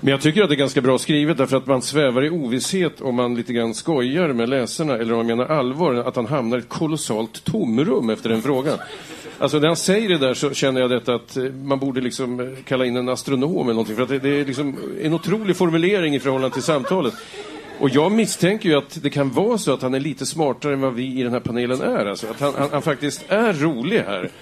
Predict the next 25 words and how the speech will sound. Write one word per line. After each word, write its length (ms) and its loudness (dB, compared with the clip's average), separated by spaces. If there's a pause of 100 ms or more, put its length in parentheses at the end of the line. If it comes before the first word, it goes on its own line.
(640)
Eh, 440 4
och 100 6
att 120 4
hans 240 2
vanliga 560 4
konservativa 640 2
läsare 320 2
fattar 440 0
detta, 240 0
men 140 0
vi 220 2
fattar 360 2
det 80 4
inte, 180 -4
för 120 0
vi 80 0
är 40 0
så 100 0
jävla 200 4
dumma 300 2
vänstertyper 640 -2
som 80 -4
inte 120 -6
fattar 280 -4
det. 80 -4